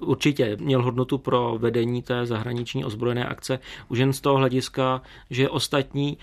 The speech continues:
ti jeho kritici, byli v té době v hodnostech praporčíků. Tudíž jaksi nemohli s ruskými generály jednat na stejné úrovni. Možná je tam i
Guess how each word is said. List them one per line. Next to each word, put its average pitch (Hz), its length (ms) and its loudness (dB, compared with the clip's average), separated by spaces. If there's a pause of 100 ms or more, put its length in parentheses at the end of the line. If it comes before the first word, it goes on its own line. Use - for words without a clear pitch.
ti - 100 0
jeho 160 140 6
kritici, 139 720 2 (240)
byli 131 140 4
v 127 60 -4
té 131 140 4
době 135 280 4
v 127 40 2
hodnostech 131 360 0
praporčíků. 131 800 -2 (280)
Tudíž 127 720 2
jaksi 135 240 0
nemohli 131 460 4
s - 220 -4
ruskými 131 420 2
generály 123 1000 2
jednat 120 400 2
na 127 100 -2
stejné 123 380 0
úrovni. 120 560 0 (360)
Možná 131 360 2
je 131 60 4
tam 139 260 0
i 139 440 4